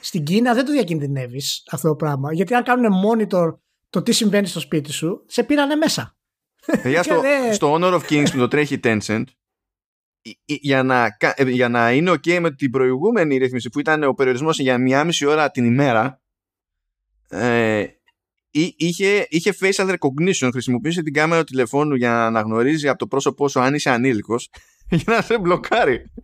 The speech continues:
Speaker 1: Ναι, ναι, γι' αυτό σου λέω, σ-, στην Κίνα μπορεί να είναι και εφαρμόσιμο.
Speaker 2: Ε, ναι, ναι,
Speaker 1: Ε,
Speaker 2: εντάξει.
Speaker 1: εντάξει, δεν ξέρω, ε, σ-,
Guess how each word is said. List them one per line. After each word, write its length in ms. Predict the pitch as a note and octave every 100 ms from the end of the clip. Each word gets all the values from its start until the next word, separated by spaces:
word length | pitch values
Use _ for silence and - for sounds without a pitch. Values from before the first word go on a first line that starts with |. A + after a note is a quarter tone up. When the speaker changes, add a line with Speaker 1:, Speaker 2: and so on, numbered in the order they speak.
| -
Speaker 1:
Ναι, 240 | A3+ C4+ G3 G3+
ναι, 180 | C4 A#3
γι' 120 | E3+
αυτό 140 | F#3 -
σου 140 | -
λέω, 120 | F3 D3+
σ-, 140 | D4+
στην 200 | - D#3
Κίνα 280 | C#3+ F3 G#3+
μπορεί 220 | F#3 G#3
να 100 | G#3
είναι 120 | F#3+
και 120 | A3 A#3
εφαρμόσιμο. 580 | G#3+ B3 C4 C4 - _ _ _ _
Speaker 2:
Ε, 80 | C#4
ναι, 120 | B3
ναι, 60 | E3+ F3 E3
Speaker 1:
Ε, 100 | D#3+
Speaker 2:
εντάξει. 300 | - D#3 D3 D#3 - _ - _ _ _ _ _ _ _ _ _ _ _ _ _ _ _ _ _ _ _ _ _
Speaker 1:
εντάξει, 240 | - C4+ B3
δεν 80 | A#3
ξέρω, 180 | E4
ε, 640 | C4+ A#3 A#3+ - _ _ -
σ-, 140 | -